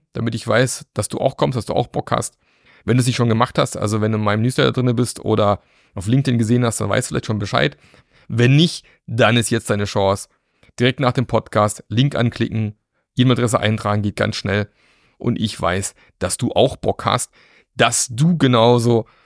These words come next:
für eine Zukunft in Deutschland, Österreich, Schweiz sorgen möchtest, wo wir sagen können, auch noch in zwanzig Jahren, da sind wir stolz drauf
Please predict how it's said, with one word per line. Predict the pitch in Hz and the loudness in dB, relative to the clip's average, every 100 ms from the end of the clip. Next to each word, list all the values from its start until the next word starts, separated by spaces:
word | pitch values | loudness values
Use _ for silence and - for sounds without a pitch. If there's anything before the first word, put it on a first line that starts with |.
| _ | _
für | - - 123 - | -12 0 2 2
eine | 113 113 110 | 0 0 -2
Zukunft | - 143 131 120 | -2 0 0 0
in | 110 | 2
Deutschland, | 110 113 - 107 107 - | 2 2 0 0 0 0
Österreich, | 110 107 113 107 | -2 0 0 -2
Schweiz | - 107 107 | -2 -2 -2
sorgen | 113 107 104 | -2 0 0
möchtest, | 95 - 98 - 87 _ - | -4 -4 -6 -8 -18 _ -2
wo | |
wir | 113 | 0
sagen | 104 101 107 | 2 2 0
können, | 110 104 | -2 0
auch | 95 | 0
noch | 110 | 0
in | 110 | -2
zwanzig | - 98 104 104 | -2 -4 -4 -4
Jahren, | - 98 - _ _ _ | -4 -4 -8 _ _ _
da | - | -4
sind | 101 | 2
wir | 117 | 2
stolz | - 135 143 | 2 0 2
drauf | 127 131 | 2 2